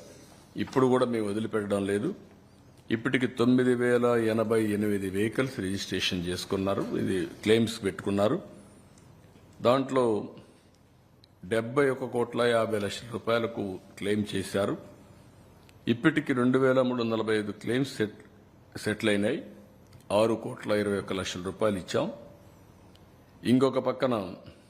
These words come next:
ఆరు ల-, ఆరు, ఆరు వేల ఏడు వందల నలభై ఎనిమిది క్లెయిమ్స్ పెండింగ్ ఉన్నాయి. దీనికి అరవై ఐదు కోట్ల ఇరవై తొమ్మిది లక్షలు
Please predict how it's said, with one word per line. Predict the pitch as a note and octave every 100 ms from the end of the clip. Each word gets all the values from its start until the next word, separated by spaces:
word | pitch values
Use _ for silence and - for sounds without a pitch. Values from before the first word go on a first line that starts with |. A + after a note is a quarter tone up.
| _ _ _ _ _ _ _ -
ఆరు | G#2+ B2+ C3+
ల-, | B2 B2 G#2
ఆరు, | G#2+
ఆరు | A#2 A2 C3
వేల | C3 C3
ఏడు | B2+ A#2+ A#2
వందల | A#2
నలభై | A2+ A2
ఎనిమిది | G#2+ G#2 F2 -
క్లెయిమ్స్ | G#2 A#2 A#2 -
పెండింగ్ | F#2+ G2+ F#2+
ఉన్నాయి. | G2 D3 - - - - - -
దీనికి | A2 A#2+ B2 G#2+
అరవై | G2 A2 A2
ఐదు | G#2+ G#2 G#2 G#2+ -
కోట్ల | G2+ G2+ - C3+ E3 - - - G2+
ఇరవై | G#2+ G#2
తొమ్మిది | G#2 F#2+ F2+
లక్షలు | F#2+ A#2 -